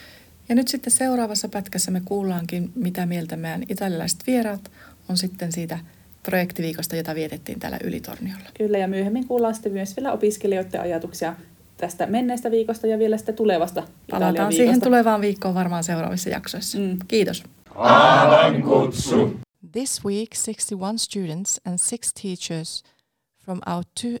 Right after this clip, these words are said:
Speaker 4: Apple Distinguished Schools in Ylitornio, Finland and Milan, Italy, have gathered here in Lapland to collaborate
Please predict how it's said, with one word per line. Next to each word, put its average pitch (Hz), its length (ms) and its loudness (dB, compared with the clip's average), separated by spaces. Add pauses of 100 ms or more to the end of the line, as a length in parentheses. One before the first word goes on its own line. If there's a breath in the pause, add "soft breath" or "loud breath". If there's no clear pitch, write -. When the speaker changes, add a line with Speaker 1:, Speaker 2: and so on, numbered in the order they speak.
Speaker 4:
Apple 202 420 -4
Distinguished 180 680 -8
Schools 165 600 -8
in 170 220 -6 (140)
Ylitornio, 214 520 -6
Finland 233 500 -4 (260)
and 175 240 -4 (140)
Milan, 185 520 -6 (120)
Italy, 175 400 -8 (340)
have 185 200 -12
gathered 214 380 -2 (100)
here 175 180 -4
in 170 200 -6
Lapland 208 480 -6 (540)
to 170 140 -18
collaborate 170 680 -4